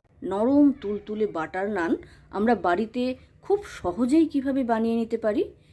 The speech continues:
সেটাই আজকের ভিডিও থেকে দেখে নেব। নমস্কার বন্ধুরা, চ্যানেলে আপনাদের সকলকে স্বাগত। চলুন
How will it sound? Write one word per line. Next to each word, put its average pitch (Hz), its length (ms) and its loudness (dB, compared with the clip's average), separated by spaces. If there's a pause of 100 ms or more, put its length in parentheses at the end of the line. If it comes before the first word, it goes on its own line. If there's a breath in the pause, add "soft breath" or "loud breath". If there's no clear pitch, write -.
(140 soft breath)
সেটাই 311 380 2
আজকের 165 320 -4
ভিডিও - 320 -10
থেকে 254 340 -6 (320)
দেখে 202 260 0
নেব। - 280 -8 (760 soft breath)
নমস্কার 262 440 4
বন্ধুরা, 233 540 2 (360)
চ্যানেলে 170 360 -4
আপনাদের 160 360 -8
সকলকে 277 600 -4
স্বাগত। 233 500 -4 (640 soft breath)
চলুন 359 320 6